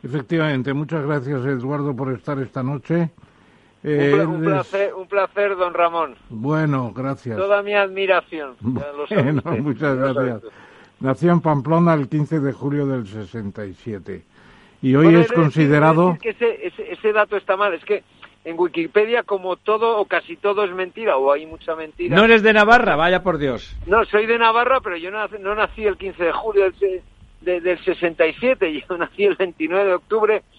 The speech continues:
Speaker 2: en fin, y es que
Speaker 3: ¿Pero del
Speaker 2: ese dato está
Speaker 3: sesenta y siete?
Speaker 2: mal.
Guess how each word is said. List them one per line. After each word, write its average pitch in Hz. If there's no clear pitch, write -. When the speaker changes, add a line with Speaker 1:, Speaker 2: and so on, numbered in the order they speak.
Speaker 2:
en 147
fin, 214
y 165
es 151
que 202
Speaker 3:
¿Pero 170
del 175
Speaker 2:
ese 165
dato 175
está 147
Speaker 3:
sesenta 165
y 151
siete? 143
Speaker 2:
mal. 131